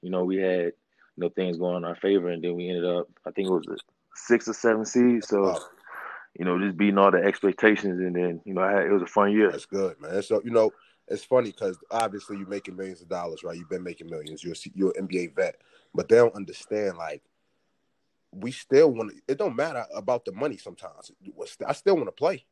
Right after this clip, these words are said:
Speaker 1: Yeah, for sure. For sure. I mean, it's, it's, um, I mean, it's humbling getting D N Ps. You know what I mean? No matter, you know, how much money you got or how much success you got in the league, you know, but that's why a lot of,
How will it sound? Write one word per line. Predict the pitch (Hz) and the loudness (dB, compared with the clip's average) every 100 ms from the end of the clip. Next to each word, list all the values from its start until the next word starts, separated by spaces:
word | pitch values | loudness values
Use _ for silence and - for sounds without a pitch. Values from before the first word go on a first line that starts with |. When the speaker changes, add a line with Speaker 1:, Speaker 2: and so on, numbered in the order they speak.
| _ _ _ _ _ _ _ _ _ _ _ _ _ _ _ _ _ _ _ - | _ _ _ _ _ _ _ _ _ _ _ _ _ _ _ _ _ _ _ -4
Speaker 1:
Yeah, | 107 110 90 | 4 6 6
for | - | 0
sure. | - 120 98 85 _ _ - | 2 6 6 4 _ _ -14
For | - | -4
sure. | 120 110 | 6 6
I | 95 | 6
mean, | 101 101 104 | 0 -2 0
it's, | 107 - - | -2 -4 -8
it's, | 98 98 | -8 -4
um, | 101 92 85 82 - | -2 -2 -4 -8 -12
I | 95 | -4
mean, | 101 | 2
it's | 110 | 2
humbling | 104 127 123 110 | 4 4 4 2
getting | 98 98 | 2 2
D | 95 98 | 2 2
N | 90 | 0
Ps. | 98 95 82 - _ _ - | 0 0 0 -4 _ _ -12
You | 92 | -4
know | |
what | 101 | -2
I | |
mean? | 104 107 104 | 0 0 2
No | 104 | 0
matter, | 104 101 98 90 _ - - _ | 2 4 4 2 _ -20 -20 _
you | - | -10
know, | 92 92 | -6 -2
how | 101 | 0
much | 101 92 | 0 0
money | 98 98 98 | 0 0 2
you | 98 | 2
got | 92 101 95 | 6 6 6
or | 92 | 2
how | 98 | -2
much | 92 | -4
success | - - 107 107 | -6 2 2 2
you | 98 | 2
got | 90 90 | 2 2
in | |
the | 87 87 | 0 2
league, | 90 | 2
you | 90 | 2
know, | 92 | 0
but | 87 | 0
that's | 98 98 | 0 2
why | 107 92 | 4 6
a | |
lot | 90 92 | 4 2
of, | 90 | 0